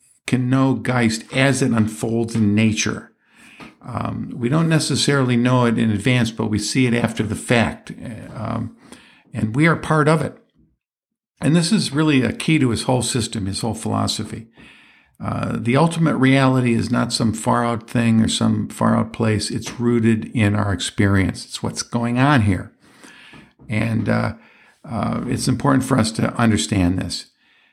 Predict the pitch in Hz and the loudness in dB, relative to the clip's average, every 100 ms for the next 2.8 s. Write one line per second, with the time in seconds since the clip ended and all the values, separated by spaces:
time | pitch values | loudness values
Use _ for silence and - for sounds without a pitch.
0 | _ _ _ - 127 143 156 131 139 123 | _ _ _ -14 -2 2 4 4 4 4
1 | 110 - 151 123 101 - - 117 110 110 | 2 0 2 4 2 0 -4 0 2 0
2 | - 110 101 107 101 95 107 | 0 -2 0 0 0 -2 -6